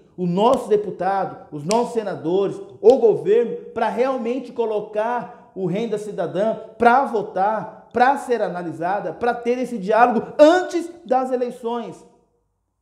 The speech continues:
como o próprio Rodrigo Maia disse. Então, me parece que aqui, embora ele não queira pautar a M P mil, né, Rodrigo Maia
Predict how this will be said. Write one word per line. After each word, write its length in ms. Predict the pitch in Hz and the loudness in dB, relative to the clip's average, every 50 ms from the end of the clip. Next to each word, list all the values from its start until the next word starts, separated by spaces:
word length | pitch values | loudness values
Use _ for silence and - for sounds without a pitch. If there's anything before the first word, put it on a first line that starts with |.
| _ _ _ | _ _ _
como 260 | - 196 226 233 240 | -2 -2 0 0 -2
o 60 | 196 - | -4 -2
próprio 320 | 196 202 214 208 214 220 | 0 0 0 0 -2 -4
Rodrigo 380 | 208 214 - 208 208 202 208 208 | -4 -4 -4 -4 -6 -6 -6 -6
Maia 380 | 190 185 180 180 190 214 208 | -4 -4 -4 -4 -4 -6 -6
disse. 340 | 180 175 156 135 - - - _ _ _ _ _ | -8 -8 -10 -10 -12 -16 -20 _ _ _ _ _
Então, 300 | - 214 254 240 220 - - - - - | 0 0 2 0 -2 -8 -12 -16 -14 -8
me 200 | 147 170 247 285 | -4 -2 -2 -2
parece 500 | - 277 233 202 202 220 233 - 240 202 | 0 0 0 0 0 0 -2 -4 -6 -6
que 140 | 175 202 170 | -4 -4 -4
aqui, 320 | - - - 240 254 233 | -4 -4 -6 -6 -4 -4
embora 320 | 214 196 226 349 370 240 | -4 -2 -2 2 2 2
ele 80 | 220 202 | 2 2
não 100 | 202 185 | -2 -6
queira 220 | - 185 180 170 | -4 -4 -4 -4
pautar 680 | 170 - 175 160 160 156 165 160 156 135 - - - - - | -2 -2 -2 -2 -2 -2 -2 -2 -2 -2 -4 -8 -14 -12 -6
a 120 | 151 156 | -2 -2
M 240 | 165 170 170 165 160 156 | 0 0 0 -2 -4 -2
P 180 | - 165 160 | 0 2 2
mil, 340 | 165 156 170 220 285 302 269 240 | 2 2 4 4 4 4 4 2
né, 80 | 247 269 | 0 0
Rodrigo 360 | 247 233 180 185 175 165 165 | 0 0 0 0 -2 -4 -4
Maia 380 | 160 147 135 117 107 101 101 | -4 -4 -4 -6 -6 -10 -14